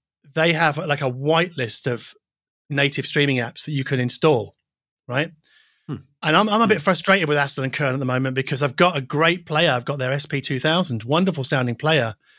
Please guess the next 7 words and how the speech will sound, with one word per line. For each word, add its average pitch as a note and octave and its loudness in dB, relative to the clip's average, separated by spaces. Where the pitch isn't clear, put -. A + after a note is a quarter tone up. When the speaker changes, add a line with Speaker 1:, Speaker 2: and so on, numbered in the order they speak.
Speaker 1:
but E3 0
they D#3+ 0
haven't F3+ 2
yet D#3+ 0
whitelisted D3 0
Plex F#3+ 0
Amp B2+ -4